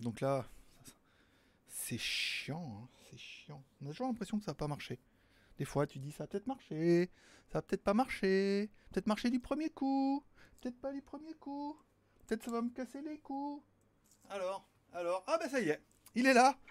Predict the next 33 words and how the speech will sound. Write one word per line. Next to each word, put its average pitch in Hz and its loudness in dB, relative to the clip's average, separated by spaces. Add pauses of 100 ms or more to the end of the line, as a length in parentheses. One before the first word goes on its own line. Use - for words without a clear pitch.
(320)
Papa 269 8
est 240 8
là. 226 8
Ah, 147 2
fais 170 -2
voir, 220 6
attends. 135 0 (1500)
C'est 151 -8
toujours 320 -2
un 196 2
peu - -4
le, 123 -8 (600)
voilà, 107 -2
très - 0
bien. 110 0 (400)
C'est 233 2
toujours 370 8
un 403 2
peu 381 12
le 339 10
suspense, 254 12
hein, 180 8 (280)
parce - 0
que, 277 4
<laughs> - -2
alors 120 -10
attends, 113 -14
je 104 -16
vais 110 -12
enlever 131 -12
le 131 -20
son. 185 -14 (2750)
Voilà. 120 -6